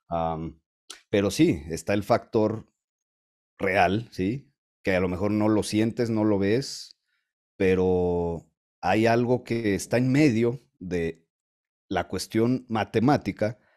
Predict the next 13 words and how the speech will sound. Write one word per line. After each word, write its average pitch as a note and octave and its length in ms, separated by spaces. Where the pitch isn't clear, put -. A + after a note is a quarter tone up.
con F2+ 200
la E2+ 120
cuestión G#2 680
ya G2 280
de, F#2 400
de F2+ 180
ejecución, F#2 840
¿sí? G#2+ 140
De E2 160
cómo G#2 220
lo G2+ 100
estoy F#2 240
tocando. F2 520